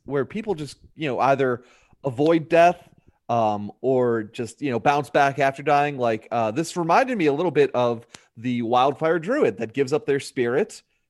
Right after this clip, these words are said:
to bounce back after they fall to zero. But they don't lose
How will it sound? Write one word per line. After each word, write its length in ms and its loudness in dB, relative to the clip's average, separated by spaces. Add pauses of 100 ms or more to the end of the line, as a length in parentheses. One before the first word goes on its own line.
to 180 2
bounce 360 0
back 320 2
after 240 -2
they 100 0
fall 240 0
to 80 -4
zero. 480 -6 (800)
But 240 2
they 120 6
don't 260 2
lose 520 0